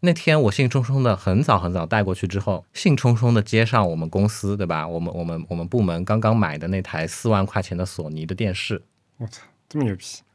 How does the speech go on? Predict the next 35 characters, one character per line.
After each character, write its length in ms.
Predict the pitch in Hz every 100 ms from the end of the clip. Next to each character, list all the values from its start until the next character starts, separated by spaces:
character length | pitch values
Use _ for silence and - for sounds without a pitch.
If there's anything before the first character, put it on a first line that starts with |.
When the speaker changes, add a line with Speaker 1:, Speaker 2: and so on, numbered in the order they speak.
| -
Speaker 1:
我 80 | 104
就 100 | 131
想 160 | 101
说， 160 | 92 104
哎， 240 | 92 101 107 _ _
在 160 | - 127
大 480 | - 185 160 156 143
屏 200 | - 123
幕 160 | 131
上 200 | 127 131
面 240 | 120 98 80 _ _ _ -
体 240 | - 113
验 240 | 110 135 113
一 40 |
下 280 | 107 113 95
这 120 | 113
个 120 | 104
extended 640 | 107 107 - - 135 120 95
display 680 | 92 107 - - 117 139 135
的 140 | 98
这 100 | 87
个 60 | 127
效 360 | 123 - 165 107
果， 240 | - - _ _
结 160 | 110
果 240 | 123 90 -
当 200 | 117 123
众 160 | 135 101
啪 200 | - 113
啪 180 | -
打 240 | 110 101 92
脸。 180 | 92 - _ _ -
然 140 | 107
后， 280 | 135 156 120 -
哎， 180 | 117